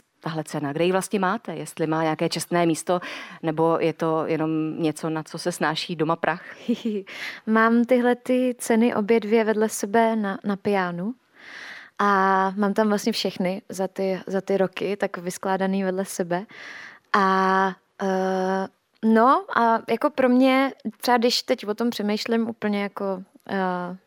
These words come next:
Speaker 2: tady a teď, tak si říkám, že vlastně je to pro mě taková jako připomínka, vždycky, když je vidím, eh, toho, že, eh,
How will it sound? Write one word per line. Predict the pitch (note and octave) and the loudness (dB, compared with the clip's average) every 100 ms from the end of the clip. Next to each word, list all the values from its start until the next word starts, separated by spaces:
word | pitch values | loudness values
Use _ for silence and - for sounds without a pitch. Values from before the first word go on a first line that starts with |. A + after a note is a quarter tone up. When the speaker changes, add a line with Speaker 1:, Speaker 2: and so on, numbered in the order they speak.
| _ _ _ | _ _ _
Speaker 2:
tady | - F3 F3+ A#3+ | -2 2 2 2
a | F#3 | -4
teď, | - F3 - - - - - - | 0 0 0 -8 -10 -10 -10 -4
tak | - G3 | -2 2
si | A#3 | 2
říkám, | A3+ - A3+ A3 | 4 4 4 4
že | G#3+ | 4
vlastně | A3 - A#3 A3+ A3+ A#3 A#3 - _ | 2 2 4 4 6 4 0 -10 _
je | A3 G#3+ | 0 4
to | A#3+ | 4
pro | A#3+ A3+ | 6 6
mě | A#3 | 6
taková | A#3 A3+ A#3 A3+ A3+ | 4 2 4 6 6
jako | A3+ A3+ | 6 2
připomínka, | A#3 - - A#3 A3+ G#3+ G#3+ A3 A#3+ | -2 -2 2 4 6 4 4 4 2
vždycky, | B3+ G3 G3+ A3+ | 0 0 0 2
když | G#3+ G#3+ | 2 4
je | A#3 | 4
vidím, | G#3 G#3 G#3+ A3 A#3 - - - - - - | 6 6 6 6 4 0 -14 -20 -20 -6 2
eh, | G#3 G#3 G#3 G3+ - | 6 6 6 4 6
toho, | A3 G#3 A3 A3 | 6 8 6 6
že, | G#3 G#3 G3+ G3 G3+ G3+ _ _ _ - - | 6 6 6 4 2 -2 _ _ _ -14 -4
eh, | F#3+ F#3+ F#3+ F#3 F#3 F#3 | -2 0 0 -2 -2 -4